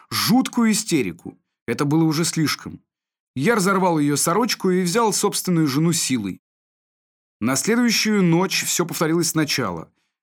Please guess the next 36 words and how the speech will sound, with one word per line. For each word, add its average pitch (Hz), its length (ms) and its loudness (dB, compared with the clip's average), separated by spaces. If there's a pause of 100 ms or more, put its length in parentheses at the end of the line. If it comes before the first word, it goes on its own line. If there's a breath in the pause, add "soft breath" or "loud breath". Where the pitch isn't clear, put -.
(140)
а 131 120 -2
через 139 240 -2
некоторое 143 340 -2
время 208 300 2
я 151 140 2
начал 175 340 0
замечать, 185 460 0
что - 240 0
ей 143 380 0
это 170 160 -2
нравится. 165 580 -4 (680)
Говорит, 143 280 0
что - 180 -2
так 160 320 -4
её 147 420 0
ощущение 143 520 0
гораздо 139 400 -2
острее. 123 540 -4 (680)
В - 80 -20
принципе, 247 400 0
я 208 120 2
ничего 214 300 0
против 208 340 -2
не 196 160 2
имею, 135 380 0 (380 soft breath)
но 120 160 -2
мне 170 200 2
кажется, 180 320 -2
что 165 220 0
это 170 260 0
какое-то 175 580 0
извращение. 139 760 -2 (600)
Виктор, 170 420 -2
двадцать 139 320 -4
пять 117 200 -6
лет, 190 240 -4